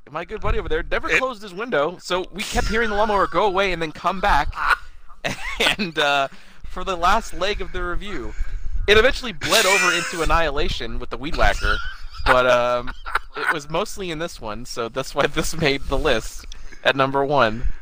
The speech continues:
Speaker 1: 'Cause, 'cause
Speaker 2: That
Speaker 1: you
Speaker 2: is
Speaker 1: have,
Speaker 2: pretty
Speaker 1: like, the,
Speaker 2: good.
Speaker 1: the added stuff was talking about Mortal Kombat, which I love, which, by the way, everybody,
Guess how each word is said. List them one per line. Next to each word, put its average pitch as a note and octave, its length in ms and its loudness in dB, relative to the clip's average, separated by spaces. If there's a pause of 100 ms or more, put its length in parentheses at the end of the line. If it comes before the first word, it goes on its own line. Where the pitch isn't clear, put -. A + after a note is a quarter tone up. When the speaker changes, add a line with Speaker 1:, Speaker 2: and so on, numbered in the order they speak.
(720)
Speaker 1:
'Cause, - 200 0 (160)
'cause - 100 -16
Speaker 2:
That E3 160 4
Speaker 1:
you F3 60 6
Speaker 2:
is F#3 80 6
Speaker 1:
have, A#3+ 100 6
Speaker 2:
pretty E3 180 4
Speaker 1:
like, - 120 2
the, C3 40 4
Speaker 2:
good. C3 400 2 (120)
Speaker 1:
the - 180 -4
added G3 300 4
stuff F#3 200 -4
was D#3 140 -12
talking E3 180 -6
about D3 160 -2
Mortal C#3 200 -6
Kombat, C3+ 320 2
which A2 160 -4
I G#2+ 80 0
love, A2+ 260 -2
which, A2+ 140 -8 (180)
by G3+ 100 4
the A3 80 4
way, G3+ 140 2
everybody, A2 400 0